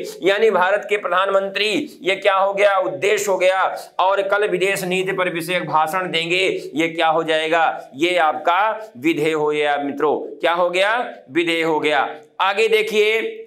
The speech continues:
आगे दूसरा है हमारा मिश्र वाक्य। कौन सा है? मिश्र वाक्य। मिश्र वाक्य क्या कहता है? इसमें एक प्रधान सरल उपवाक्य और एक या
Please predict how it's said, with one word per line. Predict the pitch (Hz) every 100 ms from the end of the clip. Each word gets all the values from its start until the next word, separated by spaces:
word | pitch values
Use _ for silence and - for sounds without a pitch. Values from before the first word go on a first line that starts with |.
| -
आगे | 175 190 208
दूसरा | 208 196 190 220 196
है | 190
हमारा | 185 175 180 180
मिश्र | 156 175 190 - 170
वाक्य। | 160 147 - -
कौन | 156 196
सा | 196 196
है? | 196 214 269 - - - -
मिश्र | 147 180 190 175
वाक्य। | 175 175 160 - -
मिश्र | - 220 220
वाक्य | 208 208
क्या | 208 202
कहता | 196 196 196
है? | 180 202 165 - -
इसमें | 190 190 185 196
एक | 196 - 180 190 190 -
प्रधान | - 147 175 196
सरल | 208 180 175 180
उपवाक्य | - 180 170 170 180 202 202 220 220 - -
और | 175 185
एक | 180 165 170 190 185
या | 165